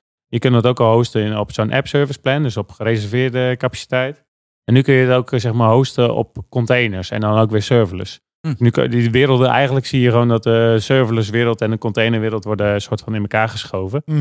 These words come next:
Speaker 1: En dan kun je dus bijvoorbeeld ook Dapper gebruiken in je Azure Functions.
Speaker 3: Ja.
Speaker 1: Dus het is, het, ja, het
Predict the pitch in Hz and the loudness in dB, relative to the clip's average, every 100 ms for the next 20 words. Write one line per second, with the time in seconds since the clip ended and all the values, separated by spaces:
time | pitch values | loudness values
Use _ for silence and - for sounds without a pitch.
0 | 135 131 165 - 135 143 127 117 110 110 | 0 -2 -6 -2 0 2 0 0 -2 -2
1 | 117 113 120 107 120 - 110 - 110 110 | 0 0 0 0 0 -2 -4 -2 0 0
2 | 101 107 104 104 - - 117 - 90 - | 0 -2 0 -2 -6 -4 -4 -4 -12 -10
3 | - 123 - _ _ _ 107 - _ _ | -8 -8 -8 _ _ _ -12 -12 _ _
4 | _ - - 123 - 120 113 107 | _ -12 -10 -10 -2 2 2 0